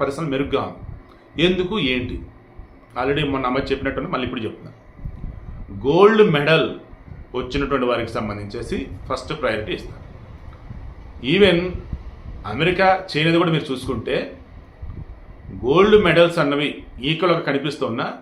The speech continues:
మళ్ళీ అక్కడ సిల్వర్లో ఒక ర్యాంక్ కూడా ఎవరికైనా కేటాయించేటప్పుడు ఇద్దరికి ఈక్వల్ మార్క్స్ కనుక వచ్చినట్టయితే ఆ టెస్ట్ పెట్టిన దానిలో సెక్షన్ ఏ, సెక్షన్ బి, సెక్షన్ సి. సెక్షన్ ఏలో మ్యాథ్స్ ఉంది,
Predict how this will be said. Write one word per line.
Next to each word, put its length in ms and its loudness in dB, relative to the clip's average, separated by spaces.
మళ్ళీ 160 4
అక్కడ 180 2
సిల్వర్లో 380 2
ఒక 60 -14
ర్యాంక్ 340 4
కూడా 140 8
ఎవరికైనా 320 2
కేటాయించేటప్పుడు 760 0
ఇద్దరికి 380 4
ఈక్వల్ 340 0
మార్క్స్ 280 2
కనుక 200 -4
వచ్చినట్టయితే 580 -4
ఆ 40 2
టెస్ట్ 240 2
పెట్టిన 340 2
దానిలో 300 4
సెక్షన్ 340 0
ఏ, 40 4
సెక్షన్ 320 -4
బి, 60 0
సెక్షన్ 340 -8
సి. 100 -2
సెక్షన్ 380 2
ఏలో 140 6
మ్యాథ్స్ 300 2
ఉంది, 140 -10